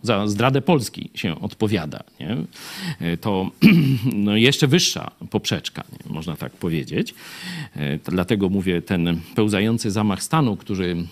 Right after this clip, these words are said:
y, który tu z klerem katolickim budowali, no to, to jest ta, mniejsze wyroki są za to, o tak. Y, i myślę, że, mm, to, co mówiłem o tak zwanej małej Norymberdze dla pisu,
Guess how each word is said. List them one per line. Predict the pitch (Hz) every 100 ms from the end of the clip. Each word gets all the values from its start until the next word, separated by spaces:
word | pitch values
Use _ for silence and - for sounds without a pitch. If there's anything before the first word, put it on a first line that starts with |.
| - 82 82
y, |
który | - 101 87
tu | - 98
z | -
klerem | 110 104 92
katolickim | 95 104 107 107 - 98 85 - -
budowali, | 101 117 101 92 78 76 220
no | 190
to, | 180
to | 170 165
jest | 165 -
ta, | - 127 131 131 -
mniejsze | 120 131 185 202 -
wyroki | 147 151 87 - -
są | 73 73
za | 82
to, | - -
o | 104
tak. | - - - - - - 190 180 151
Y, | 76 76 -
i | 139
myślę, | 160 160 170 165
że, | 127
mm, | 127 131 123 123 120
to, | 113 131
co | 139
mówiłem | 127 107 120 113
o |
tak | 107 98
zwanej | 123 120 110
małej | 127 127 123
Norymberdze | 117 117 110 107 98 92 202 - -
dla | - 107 98 98 - -
pisu, | - - 98 -